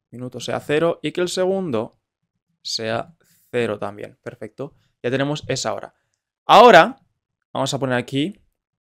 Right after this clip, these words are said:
datetime, este tipo, que básicamente el tipo datetime son segundos desde mil novecientos setenta. O sea, este número es, esto, por ejemplo, es un número que puede ser diecisiete millones, no sé qué, no sé cuántos. Entonces aquí vamos a poner datetime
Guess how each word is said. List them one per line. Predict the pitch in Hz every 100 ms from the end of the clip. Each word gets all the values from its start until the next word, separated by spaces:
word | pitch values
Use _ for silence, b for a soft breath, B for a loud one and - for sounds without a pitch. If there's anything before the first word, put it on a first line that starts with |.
| _ _
datetime, | 123 123 120 147 147 147 185
este | 123 -
tipo, | 117 156 151
que | 131
básicamente | 143 165 156 151 135
el | 113
tipo | 135 127
datetime | 120 139 - 117 127
son | - - 120 117
segundos | - - 113 107 120 131 143
desde | 135 113
mil | 110
novecientos | 123 120 120 113
setenta. | - 123 131 147 147
O | -
sea, | -
este | -
número | 123 127
es, | 127 -
esto, | - 147
por | 139
ejemplo, | 143 139
es | -
un |
número | 127 139 139 - _ _ _
que | -
puede | 123 123
ser | 120 135 131 _ _ _ _ -
diecisiete | 104 104 127
millones, | 117 113 135 127
no | 113
sé | 104 104
qué, | 123
no | 123
sé | 113
cuántos. | 110 104 - - - - _ _ _ -
Entonces | 123 113 113
aquí | 110 135 151
vamos | 120 117 117
a | 117
poner | 120 123 117
datetime | 120 120 135 139 147 160